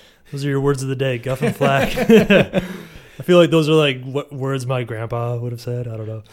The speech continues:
But double negatives aside, the point stands. Lone wolves won't tolerate being disrespected. Disrespected, they make their boundaries clear. Lone wolves aren't easy to manipulate or string along. They are protectors.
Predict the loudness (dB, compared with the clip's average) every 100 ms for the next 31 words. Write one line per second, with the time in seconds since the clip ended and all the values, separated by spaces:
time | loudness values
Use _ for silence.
0 | -20 -20 _ 4 4 6 4 4 4 4
1 | 4 2 -2 0 2 2 -2 -4 -6 -6
2 | -8 -6 -6 -6 -10 -8 -6 -6 -4 -6
3 | -8 -12 -6 -4 -4 -6 -8 -10 -10 -12
4 | -14 -12 -12 -8 -8 -10 -14 -20 -18 -12
5 | -10 -10 -10 -8 -8 -8 -6 -6 -8 -8
6 | -10 -8 -10 -8 -10 -14 -14 -10 -8 -8
7 | -10 _ _ _ _ _ -8 -6 -6 -6
8 | -8 -10 -12 -10 -8 -8 -8 -8 -8 -10
9 | -6 -4 -4 -4 -8 -12 -12 -12 -12 -10
10 | -10 -8 -8 -10 -10 -10 -10 -12 -14 -12
11 | -10 -6 -6 -8 -12